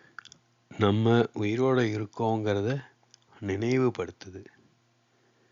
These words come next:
தேவர்களுக்கு அப்படி நினைவுபடுத்துறதுக்கு எதுவும் கிடையாது. எப்பவுமே சந்தோஷமா இருக்கிறதும் ஒண்ணுதான்,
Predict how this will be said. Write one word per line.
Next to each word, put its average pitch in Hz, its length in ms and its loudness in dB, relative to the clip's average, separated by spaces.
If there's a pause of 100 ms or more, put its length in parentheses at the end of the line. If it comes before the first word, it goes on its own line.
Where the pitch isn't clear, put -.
(1160)
தேவர்களுக்கு 107 760 8
அப்படி 101 400 -6 (120)
நினைவுபடுத்துறதுக்கு 101 840 -6
எதுவும் 98 280 -8
கிடையாது. 87 520 -6 (1000)
எப்பவுமே 117 680 6
சந்தோஷமா 107 520 2
இருக்கிறதும் 101 500 -6
ஒண்ணுதான், 110 560 -2